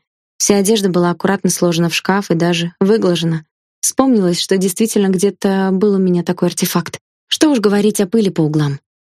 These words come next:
Вся комната теперь была практически стерильной. Мой любимый серый ковёр оказался, во-первых, пушистым, во-вторых, не серым, а светло-бежевым. А я раньше не верила, что такого эффекта можно добиться без использования бытовой химии.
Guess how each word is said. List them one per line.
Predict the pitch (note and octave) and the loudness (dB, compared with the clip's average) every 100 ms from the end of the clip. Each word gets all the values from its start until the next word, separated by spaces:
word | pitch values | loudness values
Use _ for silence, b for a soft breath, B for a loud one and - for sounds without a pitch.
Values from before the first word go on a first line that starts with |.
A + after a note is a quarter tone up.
| - | -4
Вся | - B3+ | 0 2
комната | B3 A#3 G#3+ F3+ | 2 2 2 0
теперь | F#3+ F#3 F#3+ | -2 0 2
была | F3+ F3+ | 2 0
практически | - F3+ E3 F#3+ - F3+ | -2 -2 -2 -2 -2 -2
стерильной. | - F#3+ G#3 F#3 D3+ - _ _ _ - | 0 2 2 2 -2 -6 _ _ _ 0
Мой | A3+ A3+ | 2 4
любимый | G3+ F#3 A3 G3 | 2 2 2 2
серый | G#3+ G3 F#3 | 0 0 0
ковёр | F#3+ G#3 A#3 A3 - | 0 2 0 -2 -2
оказался, | F#3+ F#3+ F#3 G3+ F#3+ | -2 0 0 0 0
во-первых, | F3+ F3+ F#3 F3+ - | 0 0 0 -2 -2
пушистым, | G3+ - C4+ D4+ C4+ _ _ - | -2 0 -2 -2 -2 _ _ -2
во-вторых, | A#3+ A3+ A#3+ A#3 A#3 | 0 2 2 2 2
не | G#3+ | 2
серым, | G#3 F#3+ E3 D#3+ D#3+ | 2 2 2 2 0
а | |
светло-бежевым. | E3 F3 F3 F3 D3 D#3 D#3 D#3+ - _ _ - | 0 0 0 2 0 0 -2 -4 -6 _ _ 0
А | |
я | G#3+ G#3+ | 2 2
раньше | G3+ - G3 | 2 2 2
не | F#3 | 2
верила, | F3 F3 E3+ | 2 2 0
что | - E3 | -2 -2
такого | E3 E3 E3 | -2 0 0
эффекта | E3 F3+ F3 F3 | 0 -2 0 0
можно | F3 E3+ | 2 0
добиться | E3 E3 F3 - E3 | 0 0 -2 0 0
без | D#3+ E3+ | 0 0
использования | E3 - E3 D#3+ D#3+ D#3+ | -2 0 0 0 0 0
бытовой | D#3+ E3+ E3+ | 0 0 -2
химии. | E3+ F#3 F3 F3+ | -2 -2 0 -2